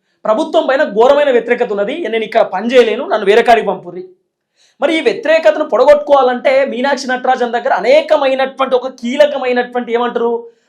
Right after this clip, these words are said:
ఆమె దగ్గర స్ట్రాటజీస్ ఉన్నాయి. కానీ ఆ స్ట్రాటజీస్ని కాంగ్రెస్ పార్టీ లీడర్లు ఫాలో అవుతలేరు, ఆమె చెప్పినట్టు వింటలేరు,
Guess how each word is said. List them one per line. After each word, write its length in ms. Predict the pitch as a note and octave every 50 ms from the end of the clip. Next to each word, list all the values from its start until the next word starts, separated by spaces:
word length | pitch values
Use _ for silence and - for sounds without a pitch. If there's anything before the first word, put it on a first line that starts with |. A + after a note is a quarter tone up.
| _ -
ఆమె 120 | G3+ A3+
దగ్గర 120 | B3 B3+ C#4+
స్ట్రాటజీస్ 560 | C#4 - G3+ G3+ A3+ D#4 C#4 D#4 C#4+ - -
ఉన్నాయి. 200 | F3+ F3+ C#3 - - _ _ _ _ _ _ -
కానీ 400 | F#3 F#3+ G#3 G#3 G3+ G3 G3 G3 -
ఆ 80 | F#3 A3
స్ట్రాటజీస్ని 720 | G#3+ - - F3 G3 A#3 A3+ G3+ G#3 G3 - - C#4 D4+
కాంగ్రెస్ 460 | - - E3 G3 A#3 A#3+ B3 B3 - -
పార్టీ 180 | A3 G3+ F#3+ F3
లీడర్లు 280 | E3+ E3+ E3+ F3 -
ఫాలో 260 | - - C4+ A#3 F3+
అవుతలేరు, 360 | D#3 D3+ B2+ - - _ _ _ _ _ _ _ _ _ _ _ _ _ _ _ - F3
ఆమె 120 | F#3 A3
చెప్పినట్టు 420 | G3+ A3 A3+ - A#3 A#3+ - - E4
వింటలేరు, 500 | D#4+ C#4 B3+ A#3+ B3 G3 C#3 B2+ -